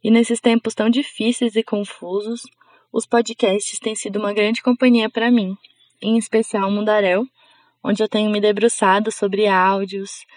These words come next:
transcrições, fotos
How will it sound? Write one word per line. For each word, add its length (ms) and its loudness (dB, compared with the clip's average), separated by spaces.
transcrições, 1200 -2
fotos 640 0